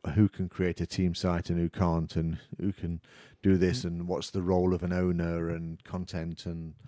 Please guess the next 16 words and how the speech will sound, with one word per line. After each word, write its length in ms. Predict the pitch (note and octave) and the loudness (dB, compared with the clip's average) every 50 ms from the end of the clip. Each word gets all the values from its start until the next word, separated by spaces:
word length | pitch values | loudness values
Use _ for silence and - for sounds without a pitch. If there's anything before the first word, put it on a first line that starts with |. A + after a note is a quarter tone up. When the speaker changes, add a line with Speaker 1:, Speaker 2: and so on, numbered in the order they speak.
| - - - - | -20 -18 -12 -10
Speaker 2:
Yeah. 140 | - C2 - | -8 -8 -6
Speaker 1:
yeah, 200 | - E2+ D2 D2 - - | -6 -6 -8 -8 -10 -2
there's 240 | - A2+ A2+ G2 G#2 - | 2 2 2 2 2 2
all 400 | - C3 B2+ C3 C3+ C#3 C3+ B2+ | 4 6 8 10 10 10 10 10
of 240 | A#2+ A2 G2 F#2+ F#2 | 8 6 4 2 4
th-, 160 | G#2+ A#2+ - - | 4 4 4 4
there's, 480 | A2 A#2 A#2 A2 - - - - - _ - | 4 4 4 4 2 -2 -10 -14 -14 _ -4
I 60 | G#2 | 0
mean, 180 | G#2 A2 A2 G#2+ | 2 2 2 4
this 140 | G#2+ A2+ - | 2 0 0
governance 420 | - - A#2 G2+ A2+ A2 F#2 - | 0 0 2 2 2 0 0 2
workshop 380 | - G2+ F#2+ D#2+ - F#2+ E2 - - | 2 0 0 2 0 -4 -4 -2 -2
is 140 | G#2 F#2+ E2+ | -2 0 2
a 100 | G2 F#2+ | 2 2
Speaker 2:
Yeah. 40 | |
Speaker 1:
six-hour, 880 | F2 - - - G#2 - - - - - - F#2+ F#2+ F#2 F#2 F2+ - F2 | 2 2 0 0 -2 -2 -4 -10 -14 -10 -6 -2 0 2 2 2 0 -2